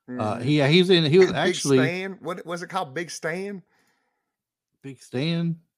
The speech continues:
Speaker 2: He went to jail and he got, like, a tattoo <laughs> around his butt.
Speaker 1: Oh, is it, <laughs> is,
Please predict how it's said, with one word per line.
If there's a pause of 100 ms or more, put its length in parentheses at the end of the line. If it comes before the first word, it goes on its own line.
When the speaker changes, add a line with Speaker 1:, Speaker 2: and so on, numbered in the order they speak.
Speaker 2:
He
went
to
jail
and
he
got,
like,
a
tattoo
<laughs>
around
his
butt.
Speaker 1:
Oh,
is
it, (540)
<laughs>
is,